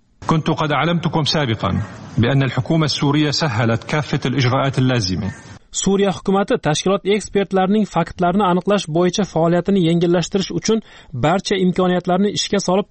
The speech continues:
Speaker 2: ko'mak ko'rsatdi va o'n yettinchi aprel Damashq vaqti bilan soat o'n beshda ekspertlar Duma shahriga kirib bordi, deb bildirgan edi. Biroq o'n sakkizinchi aprel kuni kimyoviy qurolga qarshi kurash xalqaro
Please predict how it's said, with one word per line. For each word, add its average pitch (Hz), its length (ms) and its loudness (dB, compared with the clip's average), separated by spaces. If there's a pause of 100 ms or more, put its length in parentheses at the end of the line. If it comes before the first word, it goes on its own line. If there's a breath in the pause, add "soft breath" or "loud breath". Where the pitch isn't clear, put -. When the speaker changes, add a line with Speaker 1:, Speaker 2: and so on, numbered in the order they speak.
Speaker 2:
ko'mak 180 220 2 (100)
ko'rsatdi 185 460 0
va 160 60 2 (100)
o'n 160 140 2
yettinchi 170 440 0
aprel 180 260 0 (400 loud breath)
Damashq 160 440 0
vaqti 165 280 -2
bilan 185 260 2
soat 175 180 2 (140)
o'n 156 140 2
beshda 151 280 0 (420 soft breath)
ekspertlar 196 480 -2 (120)
Duma 202 260 4
shahriga 180 400 0
kirib 185 260 0
bordi, 156 220 2 (100)
deb 202 160 2
bildirgan 135 480 0
edi. 98 140 -2 (640)
Biroq 160 200 2 (320 loud breath)
o'n 160 120 2
sakkizinchi 175 400 0 (100)
aprel 214 260 0
kuni 151 220 0
kimyoviy 165 480 2
qurolga 175 380 0
qarshi 170 320 0
kurash 180 260 0
xalqaro 175 320 0